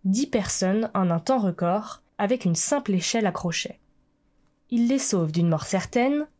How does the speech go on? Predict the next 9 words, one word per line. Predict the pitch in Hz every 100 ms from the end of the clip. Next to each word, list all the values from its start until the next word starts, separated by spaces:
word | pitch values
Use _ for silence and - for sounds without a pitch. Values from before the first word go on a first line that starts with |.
| _
au | 320
péril | 320 190 208 240
de | 190
sa | -
propre | 165 - 233 -
vie. | 175 160 - _ _ _ -
Le | 170
quatorze | 190 190 208 208 214
août | 220 -